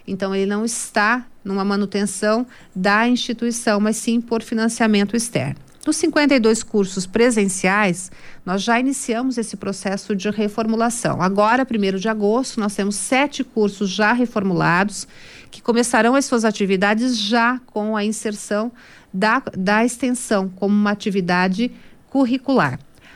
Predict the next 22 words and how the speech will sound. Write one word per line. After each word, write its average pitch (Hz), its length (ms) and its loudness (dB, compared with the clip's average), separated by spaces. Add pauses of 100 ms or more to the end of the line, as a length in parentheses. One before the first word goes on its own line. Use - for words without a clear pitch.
(160)
É, 185 220 2
os 233 260 0
outros 277 500 0
cursos, 220 640 -2
nós 220 220 2
temos 233 300 2
previsão 220 760 2
de, 208 460 0
é, 170 260 0
o - 80 -2
ano 233 240 6
letivo 202 460 2
vinte 208 240 -2
e 262 60 -4
três 262 400 0
e - 20 2
ano 254 160 2
letivo 247 380 0
vinte 233 220 0
e - 40 -8
quatro 233 460 0
também 214 560 2